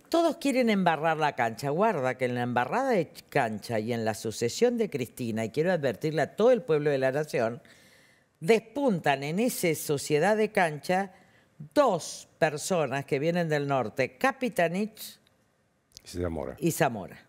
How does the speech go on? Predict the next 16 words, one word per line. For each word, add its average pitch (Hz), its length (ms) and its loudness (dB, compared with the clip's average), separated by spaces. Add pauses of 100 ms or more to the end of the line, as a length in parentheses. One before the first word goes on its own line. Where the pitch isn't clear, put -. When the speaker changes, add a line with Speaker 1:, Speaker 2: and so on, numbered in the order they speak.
(320)
Speaker 2:
Santiago 101 320 2
del - 100 2
Speaker 1:
Esto 160 120 2
Speaker 2:
Estero. 240 120 2
Speaker 1:
ya 247 100 6
es 233 40 -4
financiamiento. 196 760 0 (100)
Speaker 2:
Chaco 226 220 4
y 117 40 0
Zam-, 107 300 -2
y - 60 -8
Speaker 1:
A 95 40 -4
Speaker 2:
Santiago 170 160 4
del - 140 2
Speaker 1:
ver, 127 80 0
Speaker 2:
Estero. 73 240 -10